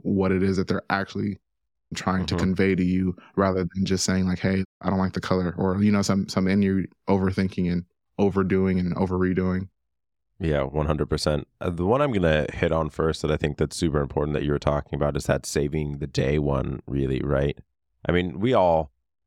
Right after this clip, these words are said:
Speaker 2: love to feel needed, wanted, desired, and
Speaker 1: Important.
Speaker 2: Yeah,
Speaker 1: <laughs>
Speaker 2: important, right? And so saving the day feels so good, but it also, in the end, feels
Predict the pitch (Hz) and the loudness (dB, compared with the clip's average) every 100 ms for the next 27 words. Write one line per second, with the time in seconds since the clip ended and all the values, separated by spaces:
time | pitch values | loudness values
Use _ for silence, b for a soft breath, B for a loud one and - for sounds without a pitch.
0 | - 80 80 80 76 73 - - - 78 | -10 0 2 4 2 -2 -10 -10 -6 -6
1 | - 82 76 73 71 69 65 - 90 107 | -4 -2 0 2 0 0 -2 -2 0 0
2 | 104 104 101 98 90 82 104 98 101 92 | 2 2 2 0 -2 0 0 0 2 2
3 | 90 80 78 85 90 87 85 85 80 82 | 2 0 0 2 2 2 2 0 -2 -6
4 | - 76 76 73 76 73 - _ _ _ | -4 -2 0 0 -2 -4 -8 _ _ _
5 | - 107 104 101 98 123 - _ - - | -2 -2 2 2 2 -2 -6 _ -4 0
6 | 233 208 175 254 214 90 80 - 90 127 | 2 0 2 2 2 0 -2 0 2 2
7 | 196 - _ - 104 107 110 98 - - | 0 -8 _ 0 2 2 0 -4 -6 -2
8 | 98 135 143 120 107 123 95 - - 117 | 2 2 2 2 4 4 2 0 0 2
9 | 110 107 - - - - 107 107 95 95 | 4 2 0 -6 -4 2 4 4 4 4
10 | 98 78 - _ _ _ _ - 90 95 | 4 2 -6 _ _ _ _ -10 0 2
11 | 90 - 92 92 92 - 92 87 85 - | 2 0 0 2 2 2 2 4 2 0
12 | 87 85 69 87 82 - 104 101 95 85 | 0 2 2 0 0 -2 0 2 2 -2